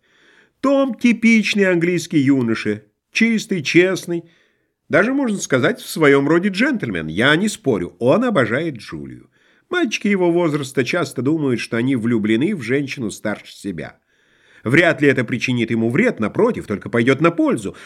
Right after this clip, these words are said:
Но вообразить, что Джулия способна смотреть на него всерьёз... Бедная моя Долли, не смешите меня. Он надоедлив, скучен, вульгарен, и он сноб.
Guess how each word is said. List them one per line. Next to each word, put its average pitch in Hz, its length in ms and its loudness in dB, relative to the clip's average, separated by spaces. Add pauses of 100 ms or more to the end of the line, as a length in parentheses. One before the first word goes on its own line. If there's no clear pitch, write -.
Но 156 200 4
вообразить, 175 600 2
что 170 220 0
Джулия 160 720 4
способна 160 600 2
смотреть 143 460 0
на 143 40 -2
него 156 260 0
всерьёз... 160 580 -4 (500)
Бедная 107 540 2
моя 92 260 -4
Долли, 90 280 -6
не 131 180 0
смешите 151 600 0
меня. 110 420 -4 (1500)
Он 110 340 -4
надоедлив, 123 880 0
скучен, 135 760 -4
вульгарен, 127 680 0
и - 140 -8
он 147 260 0
сноб. 156 500 -2